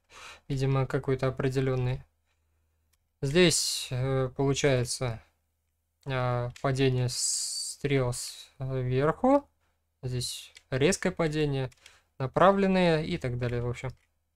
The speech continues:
сами видите. Это огненные стихии какие-то. Ну, это мэш, скорее всего, крутится. Такой.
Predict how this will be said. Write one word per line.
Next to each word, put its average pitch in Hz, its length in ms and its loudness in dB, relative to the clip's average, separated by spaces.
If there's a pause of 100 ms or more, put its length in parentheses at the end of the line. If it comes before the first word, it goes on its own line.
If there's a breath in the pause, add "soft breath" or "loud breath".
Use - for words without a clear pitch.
(360)
сами 120 320 -4
видите. 170 500 -2 (2500)
Это - 640 -4
огненные 143 680 4
стихии 208 880 0
какие-то. 160 1000 -4 (3500 soft breath)
Ну, 156 260 -2
это 165 240 2
мэш, 147 380 4
скорее 175 420 0
всего, 165 200 -4
крутится. 165 580 -4 (840)
Такой. 135 480 -4